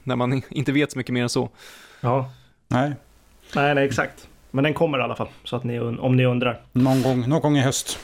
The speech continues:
Speaker 1: Men annars är det väl skönt också, det enda jag ska säga om att Universal, eh, att det, det blir officiellt med att de har en distributionspartner, det är ju det att de gick ut med att Bond-filmen ska släppas i november nästa år innan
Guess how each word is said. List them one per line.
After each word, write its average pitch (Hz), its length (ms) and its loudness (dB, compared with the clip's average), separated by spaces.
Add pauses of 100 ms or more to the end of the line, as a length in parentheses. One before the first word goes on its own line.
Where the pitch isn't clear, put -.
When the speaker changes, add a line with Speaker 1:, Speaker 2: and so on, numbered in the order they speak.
(140)
Speaker 1:
Men 151 100 -4
annars 151 360 -2
är 160 80 4
det 156 60 2
väl 143 100 0
skönt 131 340 -2
också, 117 540 -2 (120)
det 143 100 0
enda 139 140 0
jag 135 80 0
ska 139 120 -8
säga 139 180 0
om 143 80 0
att 131 120 -2
Universal, 113 880 0
eh, 98 280 -4 (200)
att 123 160 -6
det, 123 200 0 (280)
det 131 80 -4
blir 131 140 2
officiellt 127 360 -2
med 123 60 -4
att 120 60 -4
de 120 80 -4
har 156 100 2
en 143 80 -2
distributionspartner, 113 1000 -4 (480)
det 131 160 0
är 135 40 4
ju 127 100 2
det 120 100 2
att 117 80 -4
de 123 120 -4
gick 120 160 -4
ut 131 240 2
med 120 120 0
att 110 100 -2
Bond-filmen 113 480 -2
ska 123 140 -6
släppas - 520 -4
i 113 300 -4 (720)
november 143 520 0
nästa 131 340 -4
år 117 300 2 (280)
innan 120 460 -2